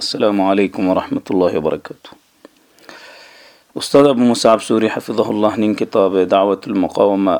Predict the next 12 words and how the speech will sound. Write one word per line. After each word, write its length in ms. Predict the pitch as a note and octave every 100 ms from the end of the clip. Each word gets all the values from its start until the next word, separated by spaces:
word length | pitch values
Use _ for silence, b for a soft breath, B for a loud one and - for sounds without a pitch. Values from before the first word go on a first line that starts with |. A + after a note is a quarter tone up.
| F2+
al-Islamiyya 760 | F2+ - - F2+ G2+ G2 F#2 -
al-Alamiyadan 880 | G2 F#2 G#2+ G2+ A2 A2+ G#2 F#2 F2
darsimiz 580 | F#2+ F2+ F2 G2 G2+ -
davom 300 | G2+ G#2+ G#2+
etyapti, 400 | F#2+ G2+ F2+ -
alhamdulillah. 680 | E2+ - G2+ F2+ F2+ G2 B2+ - b b b b b b _ -
Darsimiz 560 | A#2 A2+ A#2 A2+ A#2 G#2+
hozir 340 | - A2 G#2+
muqaddimada 640 | G#2+ G#2+ - G2+ B2+ A2+ G2 F#2
ekan. 220 | A2 B2 C3+ b b b b b b b b b b _
Shu 160 | - C3
muqaddimada 880 | C#3 - A2+ A#2 A#2 G#2+ B2 B2+